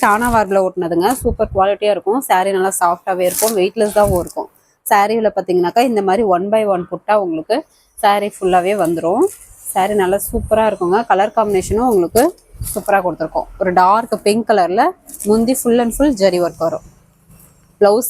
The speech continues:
கான்ட்ராஸ்ட் பிளவுஸ், இது உள் சுத்துங்க. saree full and full உங்களுக்கு one by one டிசைன் வந்துரும். கீழ் பக்கம் பாத்தீங்கன்னாக்கா ஒரு பெரிய பார்டரா, கரெக்ட் ஒரு மீடியம் சைஸ்ல பார்டர் கொடுத்துருக்கோம், நாலு இன்ச்சு வரும்.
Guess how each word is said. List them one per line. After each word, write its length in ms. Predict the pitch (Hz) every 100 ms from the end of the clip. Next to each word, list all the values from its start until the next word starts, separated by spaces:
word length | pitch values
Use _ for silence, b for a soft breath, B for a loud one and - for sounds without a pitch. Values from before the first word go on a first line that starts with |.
| 277
கான்ட்ராஸ்ட் 420 | 214 190 202 - 196
பிளவுஸ், 320 | 175 165 - 196 320 466 _ _ _ _ _ _ _
இது 100 | 226 294
உள் 120 | 220 226
சுத்துங்க. 340 | 226 - 190 254 415
saree 220 | 240 214 202
full 140 | 220 208
and 80 | 190
full 120 | 277 269
உங்களுக்கு 280 | 175 170 269
one 100 | 190 196
by 60 | 185
one 100 | 175 165
டிசைன் 260 | - 226 170
வந்துரும். 300 | 165 196 403 b b b
கீழ் 180 | 262 277 254
பக்கம் 240 | 233 214
பாத்தீங்கன்னாக்கா 460 | 190 185 185 175 285 277
ஒரு 80 | -
பெரிய 200 | 196 226 202
பார்டரா, 260 | 175 180 175 -
கரெக்ட் 260 | 208 208 _ _ _ -
ஒரு 100 | 202 214
மீடியம் 300 | 226 233 220
சைஸ்ல 280 | 214 - 226 190
பார்டர் 260 | 180 185 175
கொடுத்துருக்கோம், 440 | 175 160 180 233 240
நாலு 220 | 175 175
இன்ச்சு 200 | 180 190 180
வரும். 260 | 170 208